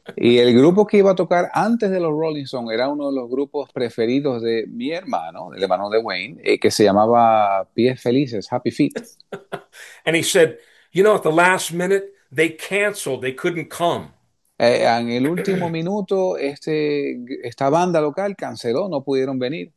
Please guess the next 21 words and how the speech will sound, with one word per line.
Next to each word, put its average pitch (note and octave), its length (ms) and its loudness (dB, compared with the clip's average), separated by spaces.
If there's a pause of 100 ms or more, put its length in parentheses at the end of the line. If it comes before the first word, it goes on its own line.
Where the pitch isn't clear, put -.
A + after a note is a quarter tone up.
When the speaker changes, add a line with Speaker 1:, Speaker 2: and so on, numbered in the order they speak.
(460)
Speaker 2:
And C#3 120 -6
so D#3+ 200 2
they D#3 140 4
found E3+ 380 0
another E3 500 2
band D#3+ 500 -2
to C3 100 -8
come C#3+ 300 -8
in. A#2+ 440 -4 (1000)
Speaker 1:
Encontraron G#2+ 800 0
otra C#3+ 460 2
banda F#2 440 -4
que F#2+ 140 -8
podi-, F#2+ 380 -4
que G2+ 120 0
pudo D3+ 320 4
venir. F#2+ 360 -4 (440)
Speaker 2:
Listen D3+ 360 -2
to D3 80 2
me E3 180 0
carefully. C#3 640 0